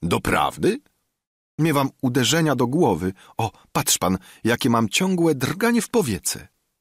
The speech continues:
„Bardzo dobrze. Nazywamy to trismus”. I lekarz tłumaczy przez kwadrans, używając wyrażeń najbardziej naukowych,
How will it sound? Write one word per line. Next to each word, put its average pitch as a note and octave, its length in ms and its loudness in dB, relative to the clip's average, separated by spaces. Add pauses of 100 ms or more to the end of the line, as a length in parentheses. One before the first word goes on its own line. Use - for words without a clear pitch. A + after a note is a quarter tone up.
„Bardzo A#2+ 500 2
dobrze. C#2+ 420 -2 (300)
Nazywamy A#2 520 2
to G#2 260 2 (360)
trismus”. - 800 -2 (720)
I G#3+ 160 0
lekarz - 380 -2
tłumaczy E2+ 500 -4
przez - 260 -8
kwadrans, F2+ 680 -2 (300)
używając G2 800 0
wyrażeń F#2+ 640 0
najbardziej E2 800 0
naukowych, C2 680 -10